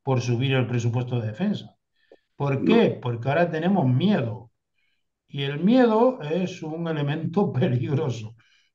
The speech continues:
Speaker 1: Es un, es el elemento que maneja, eh, que se utiliza en todas las campañas para influenciar, ¿no? Eh, en el Mar Rojo hemos vuelto a ver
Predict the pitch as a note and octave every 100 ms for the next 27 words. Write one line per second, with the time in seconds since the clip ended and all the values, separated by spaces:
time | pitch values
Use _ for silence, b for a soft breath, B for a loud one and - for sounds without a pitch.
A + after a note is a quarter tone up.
0 | - C#3 C3 E3+ D#3+ C3+ D#3+ E3+ D3+ D3
1 | - F3+ D3+ C3 B2+ D3 D#3+ - D#3 E3
2 | - b b - B2+ B2 C3 - C3 B2
3 | B2 C#3+ B2 C#3 B2 C3+ C3+ B2 - B2
4 | A2+ B2+ B2 C3 B2+ b b _ B2+ B2
5 | A#2 A2+ A2+ G#2+ G#2 - F#2+ F#2 C#3 -
6 | _ _ _ _ _ _ _ _ - C3
7 | C3+ C3 B2+ B2 - - C#3+ C#3 C#3 D#3
8 | - F3+ E3+ G3 F#3 E3+ D#3+ E3 F#3 F3+
9 | F3 D3 D3 F#3 G3 G3+ G3+